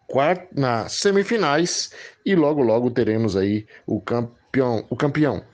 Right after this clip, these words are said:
É importante dizer que o futebol amador não para. Tem futebol sábado, domingo, na segunda-feira, nas chacras espalhadas aí por toda Campo Grande,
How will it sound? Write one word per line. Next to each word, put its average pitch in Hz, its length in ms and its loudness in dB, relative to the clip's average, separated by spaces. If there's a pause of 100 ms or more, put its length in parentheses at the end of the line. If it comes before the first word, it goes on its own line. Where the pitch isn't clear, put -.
(340)
É 110 80 -2
importante 127 520 0
dizer 110 400 0
que 220 220 0
o 196 60 0
futebol 143 320 0
amador 151 260 4
não 226 100 2
para. 147 440 0
Tem 110 240 -2
futebol 104 720 0
sábado, 143 840 -2
domingo, 131 640 0 (320)
na 131 200 0
segunda-feira, 135 760 0
nas 123 280 -2
chacras 135 540 0
espalhadas 127 720 0
aí 117 200 0 (420)
por 127 280 2
toda 175 500 2
Campo 160 300 -2
Grande, 143 440 0